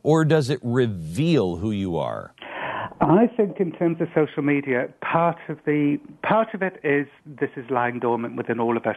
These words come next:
Speaker 2: but it's also partly because of the technology itself. Um, you know, social media is created by engineers. You know, it's engineers who own Silicon Valley. And what do engineers love?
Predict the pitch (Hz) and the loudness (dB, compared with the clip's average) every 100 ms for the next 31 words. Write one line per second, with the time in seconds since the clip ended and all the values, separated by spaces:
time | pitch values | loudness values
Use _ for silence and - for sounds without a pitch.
0 | - 131 135 - 160 165 - 143 139 - | -2 -2 -2 0 0 0 -4 -6 -4 -2
1 | 139 131 139 127 131 - 127 117 - 135 | 0 0 -2 -6 -4 -4 -4 -6 -6 -4
2 | 131 120 120 113 123 110 107 - - - | -2 0 0 0 0 0 -2 -8 -16 -8
3 | 143 - - 117 107 - - - - - | -8 -6 0 2 2 0 -10 -16 -16 -18
4 | - - 139 135 135 127 127 113 - - | -10 2 4 6 4 2 0 -4 -14 -20
5 | - - 170 180 175 175 - 196 - - | -18 -16 -2 2 4 2 -6 -20 -6 -2
6 | 214 202 175 170 151 143 - 147 - 143 | -2 0 0 0 0 -2 0 -2 -2 -2
7 | 135 - 127 127 123 123 131 131 104 98 | -2 -2 0 0 0 -2 0 0 0 -4
8 | - 127 113 - 180 175 156 147 151 127 | -2 2 2 2 0 0 -2 -2 0 -2
9 | - 120 117 120 127 113 127 120 123 120 | -2 -2 -2 -4 -4 -4 -4 -2 0 2
10 | 104 123 139 131 131 117 120 120 117 113 | 0 0 0 0 -2 -2 -2 0 0 0
11 | 117 110 | -2 -2